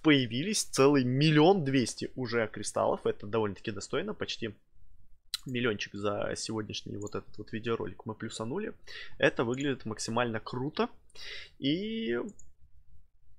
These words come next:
я думаю, что в ближайшее время сумею, возможно, даже на Новый год прокачать себе фуловый данный дрон, при том, что я на нем сейчас постоянно играю, и было бы неплохо, если бы у меня бы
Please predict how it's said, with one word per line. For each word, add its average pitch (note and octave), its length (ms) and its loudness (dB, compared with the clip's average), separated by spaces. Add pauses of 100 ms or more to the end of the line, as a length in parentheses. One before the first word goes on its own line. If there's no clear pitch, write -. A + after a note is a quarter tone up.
(540)
я C3 320 2
думаю, A#3 220 -2
что A3+ 160 -2
в G#3 40 -2
ближайшее G3+ 440 2
время G3+ 600 0 (240)
сумею, D#3+ 1000 0
возможно, A#2 400 -6
даже A2 200 -4
на A#2 80 -6
Новый A2 240 -4
год A#2 260 -6
прокачать G#2+ 420 -6
себе G#2+ 240 -8
фуловый A#2 400 -4
данный G#2+ 340 -6
дрон, C#3 240 -4
при A2+ 120 -6
том, G#2+ 180 -8
что G#2+ 340 -8 (500)
я A2+ 200 0
на G#2+ 100 -2
нем G#2+ 180 -6
сейчас - 280 -8
постоянно G#2+ 640 -2
играю, C#3+ 420 0
и G3+ 340 -4
было D#3 440 -4
бы F3+ 120 -8
неплохо, B2 400 -6
если A#2+ 220 -8
бы - 140 -12
у G#2 40 -8
меня G#2 180 -6
бы B2 160 -6